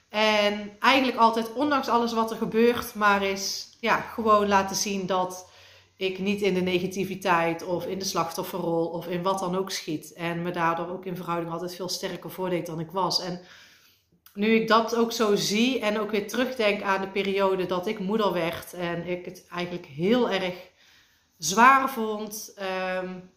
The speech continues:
daar eigenlijk niet echt voor uitkwam, ik toch een andere versie van mezelf liet zien, eh,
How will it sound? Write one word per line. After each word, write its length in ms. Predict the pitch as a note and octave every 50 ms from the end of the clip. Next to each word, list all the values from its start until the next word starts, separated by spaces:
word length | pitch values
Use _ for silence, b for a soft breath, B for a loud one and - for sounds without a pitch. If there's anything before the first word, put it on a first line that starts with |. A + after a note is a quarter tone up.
| _ _
daar 320 | - F#3 G#3+ G#3 G3+ G3+ G#3
eigenlijk 360 | A3 A#3 A3+ A3 G#3 G3+ -
niet 280 | B3 A#3+ A#3+ - -
echt 220 | A#3+ B3 B3 - -
voor 140 | - A#3+ G#3+
uitkwam, 800 | A3+ G#3+ G#3 A3 G#3+ - - G#3+ G#3 G3+ G3 G3 G3 F#3+ F#3+
ik 220 | G3 F#3+ F#3+ - -
toch 180 | A#3 A#3 A3+
een 120 | A3+ A3 -
andere 300 | A3+ A3+ A3 A3+ A#3 A3+
versie 360 | - A3 A3 A3+ G#3 G3+ G#3+
van 120 | A3 A3+
mezelf 420 | A3+ A3 - G#3+ G3+ G3 G3+ G3+ -
liet 200 | G3+ G3+ G3 -
zien, 480 | - - G#3+ G3 F#3+ F#3 F#3 F#3 F#3
eh, 300 | F#3 F#3+ F#3+ F#3+ F#3+ F#3+